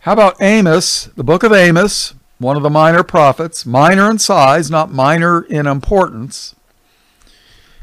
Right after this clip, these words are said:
Amos one and verse eight. And I will cut off the inhabitant from Ashdod,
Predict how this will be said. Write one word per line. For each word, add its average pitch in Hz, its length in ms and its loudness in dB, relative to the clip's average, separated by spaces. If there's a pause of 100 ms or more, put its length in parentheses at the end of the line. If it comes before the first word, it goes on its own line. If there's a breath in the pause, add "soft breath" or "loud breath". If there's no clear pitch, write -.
(160 soft breath)
Amos 240 320 0
one 208 220 2
and 180 100 -2
verse 170 240 -2 (100)
eight. - 380 -4 (1120 soft breath)
And 151 160 -2
I 190 160 4
will 285 160 0
cut 226 260 0
off 165 240 4
the 190 120 -4
inhabitant 139 680 0
from 135 300 -6
Ashdod, 135 680 -2